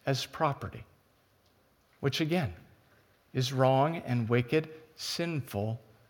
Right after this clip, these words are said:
and terrible. In fact, Keith Bradley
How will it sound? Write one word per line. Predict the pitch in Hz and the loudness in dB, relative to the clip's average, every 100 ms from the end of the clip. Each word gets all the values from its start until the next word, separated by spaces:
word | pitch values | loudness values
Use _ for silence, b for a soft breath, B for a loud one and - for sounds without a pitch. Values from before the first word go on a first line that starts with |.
| _ _ _ - | _ _ _ -6
and | 117 113 | -4 -2
terrible. | 143 135 90 | 2 2 0
In | 85 95 _ _ _ _ _ _ _ _ _ _ _ - | -4 -12 _ _ _ _ _ _ _ _ _ _ _ 4
fact, | 143 131 - - | 8 8 4 -6
Keith | - 165 - 127 | 2 4 4 6
Bradley | 139 147 151 131 127 151 | 10 12 12 8 6 4